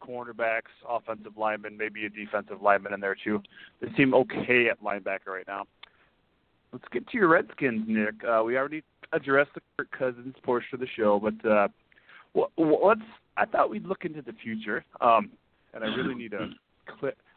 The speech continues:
Really need a clip when I say something like that. I feel like I, I, I lose myself there for a second. Um, what are our predictions, Nick?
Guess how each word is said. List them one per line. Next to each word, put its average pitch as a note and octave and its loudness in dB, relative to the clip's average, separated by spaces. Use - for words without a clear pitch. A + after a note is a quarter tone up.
Really C4 2
need B3 -2
a - 2
clip A3 0
when A#2+ 0
I G#2+ 0
say A2+ -8
something A2+ -10
like G2+ -10
that. G2+ -4
I G#2 -2
feel C3+ 0
like A2+ 0
I, G#2+ 2
I, A#2+ 6
I B2+ 6
lose C3 2
myself A2 4
there G#2 2
for G#2+ -6
a G#2 -6
second. G#2 -6
Um, A2 6
what A#3 2
are F3+ 2
our D#3 -2
predictions, B2 -16
Nick? G#2 -12